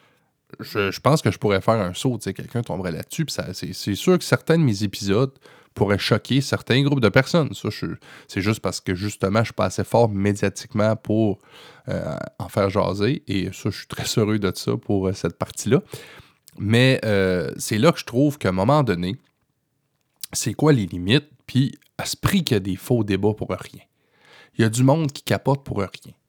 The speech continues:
Je comprends, par exemple, la base de certains points. Regarde, on va se concentrer sur, euh, sur un exemple concret.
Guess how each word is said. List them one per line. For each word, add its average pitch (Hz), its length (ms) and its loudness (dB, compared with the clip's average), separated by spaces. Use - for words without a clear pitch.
Je - 140 -6
comprends, 185 420 4
par 123 160 4
exemple, 107 460 2
la 107 100 2
base 110 320 6
de 98 80 0
certains 95 440 -4
points. - 180 -8
Regarde, 117 320 0
on 107 100 6
va 123 100 4
se - 60 0
concentrer 143 520 -2
sur, 98 340 -2
euh, 87 180 -4
sur 123 220 -2
un 120 80 4
exemple 104 320 0
concret. - 340 -4